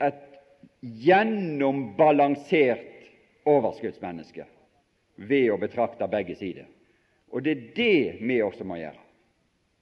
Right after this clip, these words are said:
Du må betrakte begge sider i denne rei-, i, i denne oppstillingen her. Og så blir du et balansert overskuddsmenneske.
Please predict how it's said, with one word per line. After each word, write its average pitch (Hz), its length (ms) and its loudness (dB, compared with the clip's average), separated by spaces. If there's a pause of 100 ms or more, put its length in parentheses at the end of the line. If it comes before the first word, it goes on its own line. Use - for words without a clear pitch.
(540)
Du 117 80 -16
må 151 160 -2
betrakte 170 400 -4
begge 165 380 2
sider 147 260 0
i 127 80 2
denne 120 180 0
rei-, 107 220 -2
i, 110 280 -2
i 117 40 -2
denne 110 300 -2
oppstillingen 85 500 -10
her. 69 100 -16 (460)
Og 98 80 -10
så 123 140 -2
blir 135 240 0
du 123 100 4
et 117 300 -2
balansert 117 1200 0 (340)
overskuddsmenneske. 76 1040 -4